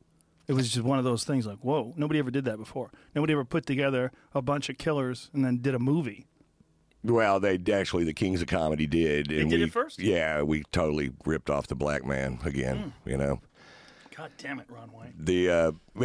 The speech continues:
Speaker 2: but, you know, it was a,
Speaker 1: <coughs>
Speaker 2: you know, just a, a blue collar, uh, shot at it. Not necessarily, you know, redneck, but, but, you know, just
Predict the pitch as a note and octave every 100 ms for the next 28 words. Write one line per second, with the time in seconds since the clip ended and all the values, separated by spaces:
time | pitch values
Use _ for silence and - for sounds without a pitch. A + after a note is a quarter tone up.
0 | A#2+ E3 G#3+ - E3+ C3+ C3+ C3 C3+ B2
1 | A#2 - G#2+ G2 F#2 E2+ E2+ E2 - E2
2 | D#2 - - E2 D2+ D#2+ E2 - D#2 D#2
3 | D2+ D2+ D2 - _ - D2 D2 D2+ -
4 | D#2+ E2 D#2+ D2+ D2 D2+ D2+ F#2+ F#2+ F2+
5 | D#2 D#2 F#2+ E2 D#2+ C#2+ D2+ E2+ D2+ D2
6 | D#2 D2+ C#2+ D2 C2+ D2 C#2+ _ - D2
7 | D2+ C#2 D#2 C#2 C#2 C2+